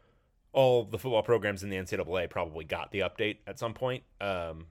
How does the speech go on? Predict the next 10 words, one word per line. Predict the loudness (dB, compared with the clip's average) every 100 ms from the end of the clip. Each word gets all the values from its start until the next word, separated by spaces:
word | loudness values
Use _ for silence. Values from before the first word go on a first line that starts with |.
| -14
there's | -10
probably | -8 -8 -8
newsletters | -8 -4 -2 -2 -4
and | -10
stuff | -4 -4 -4 -6
that | -8 -8
these | -12 -8
people | -8 -8
read. | -4 -4 -4 -8 -20 -20 -20 _ 4
Um, | 6 6 4 0 -6